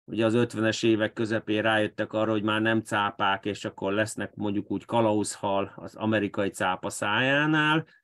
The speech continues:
Most azt látjuk, hogy az o-, a Oroszország annyira hevesen harcol a nato ellen, hogy nehogy nyugati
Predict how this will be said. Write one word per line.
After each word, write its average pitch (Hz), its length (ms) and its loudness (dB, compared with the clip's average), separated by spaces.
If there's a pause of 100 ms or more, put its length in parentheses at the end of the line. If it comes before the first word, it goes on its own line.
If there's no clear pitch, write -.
(240)
Most 147 280 -4
azt 139 200 0
látjuk, 127 480 0
hogy 123 300 -4
az 127 220 -6
o-, 143 200 2
a 127 180 2
Oroszország 127 720 2
annyira 127 380 2
hevesen 117 440 -2
harcol 113 500 -2
a 104 60 -4
nato 107 540 0
ellen, 110 440 0
hogy 104 160 -2
nehogy 110 300 -2
nyugati 110 600 0